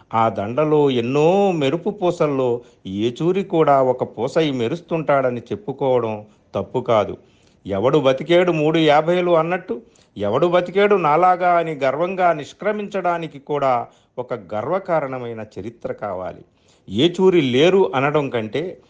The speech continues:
అలా బతికిన వారి బొమ్మల్లో ఏచూరి బొమ్మ కూడా ఉంటుందని అంటే సరైన మాట అవుతుంది. ఈ పార్టీలు, జెండాలు ఉంటాయి, ఈ రాజకీయాలు, నాటకీయాలు ఉంటాయి, పొత్తులు, ఎత్తులు, గమ్మత్తులు ఉంటాయి,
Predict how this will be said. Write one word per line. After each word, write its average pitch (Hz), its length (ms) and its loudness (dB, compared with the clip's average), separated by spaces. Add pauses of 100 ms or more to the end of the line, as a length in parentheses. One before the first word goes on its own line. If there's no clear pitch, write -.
(200)
అలా 147 240 4
బతికిన 143 440 -2
వారి 170 280 4
బొమ్మల్లో 151 560 0
ఏచూరి 139 480 -6
బొమ్మ 117 300 -6
కూడా 151 380 -2
ఉంటుందని 123 560 -6
అంటే 110 540 -10 (180)
సరైన 160 400 0
మాట 131 300 -2
అవుతుంది. 95 500 -8 (520)
ఈ 131 120 2
పార్టీలు, 131 760 0
జెండాలు 139 520 2
ఉంటాయి, 139 540 0 (480)
ఈ 170 160 6
రాజకీయాలు, 170 840 2
నాటకీయాలు 165 760 0
ఉంటాయి, 165 520 -2 (420)
పొత్తులు, 175 480 -2
ఎత్తులు, 170 560 -2
గమ్మత్తులు 175 500 -2
ఉంటాయి, 175 640 -2